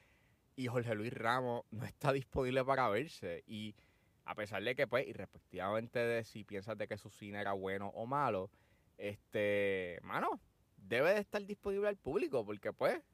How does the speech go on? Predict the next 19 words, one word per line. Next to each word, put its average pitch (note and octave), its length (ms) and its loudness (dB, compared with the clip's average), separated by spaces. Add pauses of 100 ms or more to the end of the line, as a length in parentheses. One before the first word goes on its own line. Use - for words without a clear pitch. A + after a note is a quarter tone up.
(220)
marcó G#2+ 360 -6
un G#2 60 -8
momento C3 420 -4
como A#2+ 220 0
que G#2 100 -2
de G2+ 140 0
proliferación G2 720 -6
de C#3 100 0
cine D3 320 -6
aquí B2+ 220 -4
en G2 40 -12
Puerto A#2+ 280 -8
Rico. B2+ 480 -6
El, G#2 220 -10
en A#2+ 140 4
ese A#2 200 0
momento C3+ 600 0
era G#2+ 280 2
una, B2 240 -2